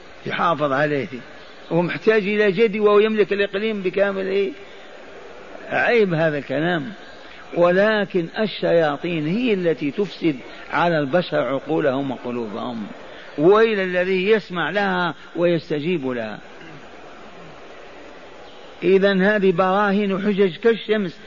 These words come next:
بديع السماوات والأرض. وأيضا إذا قضى أمرا وحكم بوجوده فقط يقول: "كن" يكون، ما يحتاج إلى وسائط ولا أسباب،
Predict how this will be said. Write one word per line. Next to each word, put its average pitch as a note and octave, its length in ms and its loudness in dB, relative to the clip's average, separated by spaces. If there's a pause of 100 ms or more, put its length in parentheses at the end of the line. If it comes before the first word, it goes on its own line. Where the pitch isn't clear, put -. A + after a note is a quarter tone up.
(200)
بديع D#3+ 540 4
السماوات G3 600 2
والأرض. G3 360 0 (220)
وأيضا G#3 600 2 (240)
إذا D#3+ 380 4
قضى B3+ 640 2
أمرا A3 420 0 (640)
وحكم G#3+ 540 2
بوجوده A#3+ 880 4 (320)
فقط B3+ 480 2
يقول: G#3+ 460 6
"كن" A#3 320 2 (180)
يكون، B2+ 420 -2 (1600)
ما B3 340 6
يحتاج G#3 400 2
إلى F#3 120 4
وسائط F3+ 500 0
ولا C3+ 240 0
أسباب، A#2 280 -12